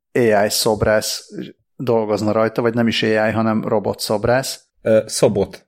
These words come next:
Speaker 2: akkor már.
Speaker 1: Hát ennél sokkal bénább nevet talált ki a Disney robot szobrászukra,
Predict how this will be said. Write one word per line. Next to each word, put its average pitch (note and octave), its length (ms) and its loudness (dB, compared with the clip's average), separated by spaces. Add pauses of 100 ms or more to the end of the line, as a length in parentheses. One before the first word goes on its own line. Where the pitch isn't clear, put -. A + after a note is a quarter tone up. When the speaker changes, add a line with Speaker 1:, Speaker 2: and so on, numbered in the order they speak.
(140)
Speaker 2:
akkor G2+ 400 -2
már. G2+ 320 0 (180)
Speaker 1:
Hát - 220 -4
ennél C#3 260 4
sokkal A2+ 340 0
bénább G2+ 560 0 (160)
nevet G#2 380 0
talált G#2 360 2
ki A2 300 -4 (200)
a G#2+ 240 -2
Disney A2 640 0 (120)
robot A2 360 -2
szobrászukra, A2+ 920 -2